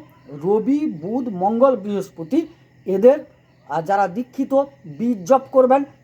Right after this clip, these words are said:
যারা দীক্ষিত নয় তাদের আমি প্রণাম মন্ত্র বলে দিচ্ছি, আপনারা প্রণাম মন্ত্র বলে প্রণাম করবেন। আর সূর্যকে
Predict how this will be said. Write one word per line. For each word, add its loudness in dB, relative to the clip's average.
যারা 2
দীক্ষিত -12
নয় 4
তাদের -2
আমি -8
প্রণাম -4
মন্ত্র -6
বলে 0
দিচ্ছি, -8
আপনারা 2
প্রণাম 2
মন্ত্র -6
বলে 6
প্রণাম 0
করবেন। 2
আর -2
সূর্যকে -4